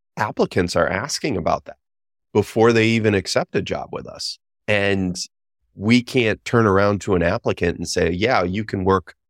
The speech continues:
two days a week at home," but not say anything to the rest of the staff and not really have that kind of bigger discussion around what it means for you and your company. And, and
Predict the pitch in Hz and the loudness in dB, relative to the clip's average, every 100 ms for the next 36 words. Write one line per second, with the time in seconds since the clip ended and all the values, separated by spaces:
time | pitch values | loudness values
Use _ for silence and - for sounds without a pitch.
0 | _ _ - 127 110 101 95 92 92 85 | _ _ -8 -4 0 2 2 0 -4 -2
1 | 107 - - - 110 127 90 95 _ _ | -4 -2 -4 0 0 2 0 -4 _ _
2 | _ - 87 98 104 104 - 101 104 101 | _ -6 -2 0 0 -2 0 2 2 0
3 | 110 104 90 82 90 131 - - - - | 0 0 0 0 0 -2 -4 -6 -8 -16
4 | - - 95 _ _ _ _ _ - 92 | -16 -14 -14 _ _ _ _ _ -2 -2
5 | 90 90 90 - 95 101 98 87 98 92 | 0 0 0 0 2 4 4 2 0 -2
6 | 87 85 82 - _ _ _ _ - 95 | -2 -2 -2 -4 _ _ _ _ -4 -2
7 | 85 80 80 - _ _ _ - 90 110 | 0 -2 -6 -14 _ _ _ -20 0 0
8 | 101 95 87 - - 107 - 92 85 85 | 2 0 0 -8 0 0 2 0 0 0
9 | 82 85 87 95 82 95 110 104 92 90 | -2 -2 0 0 0 -2 -2 -2 -4 -6
10 | - 87 82 92 101 110 107 87 78 - | -8 -8 -8 -6 -4 -2 -2 -2 -6 -2
11 | 98 110 113 120 117 90 82 _ - 107 | -2 0 -2 0 0 -2 -6 _ -6 -2
12 | 107 101 | -2 -4